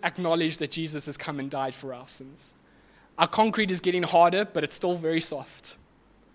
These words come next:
And we need to get better and better in this. So would you forgive us if we've, we've, we've hurt you? 'Cause we do that often. We are sinners in this church, but we gotta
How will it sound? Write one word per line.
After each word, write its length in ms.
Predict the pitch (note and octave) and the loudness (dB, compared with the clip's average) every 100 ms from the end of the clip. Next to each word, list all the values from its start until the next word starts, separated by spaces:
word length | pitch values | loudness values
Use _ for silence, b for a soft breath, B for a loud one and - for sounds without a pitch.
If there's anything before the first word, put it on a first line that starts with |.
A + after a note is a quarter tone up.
| b b - | b b -6
And 120 | D3+ | -4
we 120 | E3 F3 | 0 0
need 120 | E3+ | 0
to 80 | D#3+ | 0
get 240 | D3+ - B B - | -2 -2 B B 4
better 360 | D#3 - E3+ | 6 6 0
and 140 | D3+ D3 | 0 -2
better 280 | C#3 - | -4 -4
in 60 | C#3 | -8
this. 100 | C#3 | -8
So 100 | D#3 | -6
would 220 | D#3 D#3 | -6 -4
you 80 | G#3 | -4
forgive 340 | - F3 F#3 | -4 -4 -2
us 240 | F#3 - - b | -2 -4 -8 b
if 100 | b D#3 | b -6
we've, 320 | F#3 F#3 - b b | -4 -4 -8 b b
we've, 220 | E3+ F3 | -6 -4
we've 220 | E3+ F#3+ D#3 | -4 -4 -2
hurt 320 | F3 F3 - | 0 2 2
you? 200 | F3+ F3+ - | 0 -4 -10
'Cause 160 | E3+ | -6
we 100 | E3+ | -2
do 140 | F3+ F3+ | -2 0
that 140 | E3 | 0
often. 360 | D3+ C3+ B2+ A#2+ - b b b b b b b - | 0 -2 -12 -16 -20 b b b b b b b 2
We 100 | E3 | 4
are 80 | E3+ | 6
sinners 420 | - G#3+ G#3 F#3+ | 6 6 4 2
in 220 | - G3+ | -2 0
this 200 | F3+ D3+ | 0 0
church, 580 | - D3+ C#3 D#3 - - B B B | 0 -2 -4 -2 0 -2 B B B
but 180 | D#3+ F3 | -6 -4
we 120 | E3 | 0
gotta 260 | E3 D3+ | 0 0